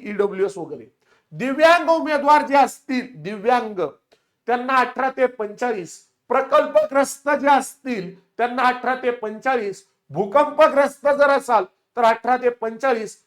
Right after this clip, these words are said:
अंशकालीन पदवीधर असाल तर अठरा ते पंचावन्न, माजी सैनिक असाल तर अठरा वर्षापासून ते तुम्ही जी सेवा बजावली, एखाद्या व्यक्तीने अठरा वर्ष अधिक प-, वीस वर्ष सेवा बजावली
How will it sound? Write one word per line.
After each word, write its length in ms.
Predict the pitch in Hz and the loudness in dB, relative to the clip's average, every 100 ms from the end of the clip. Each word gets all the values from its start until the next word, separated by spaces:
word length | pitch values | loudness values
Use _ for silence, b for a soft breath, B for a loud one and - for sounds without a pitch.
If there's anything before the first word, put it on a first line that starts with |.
| _ | _
अंशकालीन 880 | 226 294 320 294 311 311 277 285 320 | 0 2 0 -4 -6 -2 -2 0 -2
पदवीधर 520 | 277 277 254 277 247 254 | -2 -2 -2 0 2 2
असाल 380 | 254 240 202 196 _ _ | 2 2 2 0 _ _
तर 80 | 254 | 0
अठरा 320 | 233 233 240 247 | 2 2 -2 -4
ते 140 | 240 | -4
पंचावन्न, 760 | 226 233 240 285 285 269 247 202 196 _ _ 175 | -6 -6 -6 0 4 4 2 -4 -6 _ _ -6
माजी 540 | 196 262 254 - 311 | 2 4 2 2 -2
सैनिक 520 | 311 294 294 294 302 | -2 -2 -2 -4 -2
असाल 380 | 269 - 214 175 - _ _ | -4 0 -2 -2 -6 _ _
तर 80 | 254 | 0
अठरा 460 | 214 226 - 294 | 2 0 2 4
वर्षापासून 720 | 311 294 269 277 262 254 226 202 - _ - | 4 4 0 -2 -2 -4 -4 -6 -10 _ 0
ते 100 | 269 | 0
तुम्ही 380 | 277 254 285 285 | 0 -6 -4 -4
जी 180 | 285 | -4
सेवा 360 | 277 262 254 285 | -6 -2 4 4
बजावली, 640 | 277 220 240 214 180 180 _ - | 4 0 -2 -2 -8 -14 _ -6
एखाद्या 400 | 240 233 262 262 | -4 -2 0 0
व्यक्तीने 400 | 254 254 262 254 | -2 -6 -6 -2
अठरा 360 | 240 240 254 | -2 0 0
वर्ष 320 | 247 240 - 247 | 2 0 -4 -6
अधिक 600 | 240 - 202 220 254 - _ | -6 -4 -4 -4 -8 -12 _
प-, 180 | 247 254 | -6 -4
वीस 280 | 196 262 262 | -6 -8 -4
वर्ष 280 | 254 254 262 | -4 -4 -6
सेवा 420 | 247 233 226 233 | -10 -8 2 2
बजावली 520 | 233 220 233 226 226 | 2 -4 -6 -8 -12